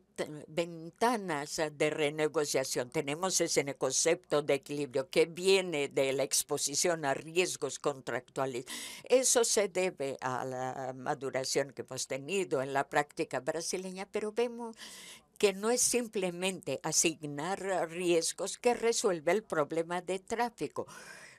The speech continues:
que como se dijo es un problema de ingresos, de factibilidad del proyecto, y simplemente decir, "De vez en cuando voy a revisarlo, voy a discutirlo", pero eso no resuelve.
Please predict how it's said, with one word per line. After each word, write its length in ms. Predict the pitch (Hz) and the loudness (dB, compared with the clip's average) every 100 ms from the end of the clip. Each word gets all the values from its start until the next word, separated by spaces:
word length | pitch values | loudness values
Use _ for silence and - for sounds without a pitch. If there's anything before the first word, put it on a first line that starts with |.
| - | -2
que 200 | 170 - | 0 0
como 420 | - 196 175 147 | 2 2 2 -2
se 240 | - 156 | 0 0
dijo 320 | 147 156 156 | 0 -2 0
es 140 | 160 - | 2 2
un 120 | 180 | -2
problema 600 | 156 147 151 156 156 131 | -2 -2 2 2 2 0
de 160 | 123 139 | 2 0
ingresos, 1300 | 151 160 151 143 214 240 - 170 151 160 - 165 147 | 0 -4 -4 0 2 0 0 0 0 0 0 -2 -4
de 320 | 139 135 131 - | -4 -2 -4 0
factibilidad 800 | 143 - 165 147 135 131 135 160 | 0 0 -8 -6 -8 -4 -4 -2
del 160 | 139 | -6
proyecto, 640 | 127 120 135 147 - 196 214 - - - | -8 -10 -8 -8 -4 -6 -6 -14 -14 -6
y 140 | 175 | -2
simplemente 920 | 175 - 233 220 196 185 160 170 175 180 | 0 0 -2 -2 -6 -6 -6 -6 -2 2
decir, 400 | 175 175 185 156 | 4 4 2 0
"De 180 | 160 214 | 2 2
vez 240 | 208 208 | 4 2
en 120 | 190 | 2
cuando 340 | 180 175 190 170 | 2 -2 0 -2
voy 260 | 151 160 | 0 0
a 80 | 147 | 0
revisarlo, 760 | 147 131 120 120 131 151 165 127 | 0 -4 -6 -2 0 0 0 0
voy 240 | 131 143 | 0 2
a 80 | 160 | 0
discutirlo", 760 | 175 170 - 151 - 135 117 113 - - | 0 0 -2 -6 -6 -6 -8 -12 -14 -4
pero 180 | 208 | 0
eso 240 | 233 - 185 | 2 2 0
no 220 | 175 180 | 0 0
resuelve. 920 | 180 151 - - 175 175 135 113 131 | 0 -2 0 0 0 0 -2 -2 -2